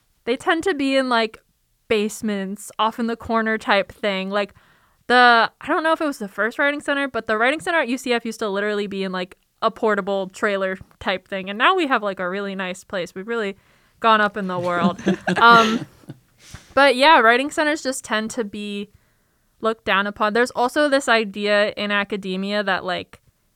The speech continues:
Speaker 1: I don't wanna say editing, 'cause editing isn't what we do, but, like, editing and just having someone help you with your writing is a type of plagiarism, which isn't correct. Like, all writing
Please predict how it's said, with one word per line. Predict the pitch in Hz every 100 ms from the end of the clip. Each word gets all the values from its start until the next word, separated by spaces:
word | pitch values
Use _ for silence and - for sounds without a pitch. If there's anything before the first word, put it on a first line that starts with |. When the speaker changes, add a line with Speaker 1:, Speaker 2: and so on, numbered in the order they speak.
| _ _ _ _ _ _ _ _ _ _ _ -
Speaker 1:
I | 240
don't | 254
wanna | 254 254
say | 254 240
editing, | 220 214 202 202 240
'cause | 233 220
editing | - 208 196 202
isn't | 196 208
what | 185
we | 202 226
do, | 185 175 185 -
but, | 233
like, | 247 -
editing | 285 302 285
and | - 233 262
just | 302
having | 294 254 233
someone | - 220 214
help | 196 185
you | 220
with | 214 202
your | 185
writing | 170 175 196 220 247 _ _ -
is | 208 202 - -
a |
type | 208 202 190
of | 175 _
plagiarism, | 190 180 165 151 - - 220 _ _ _
which | - 370
isn't | 480 466 302
correct. | 359 415 226 214
Like, | 208 - 247
all | 277 294
writing | 269 262 254 247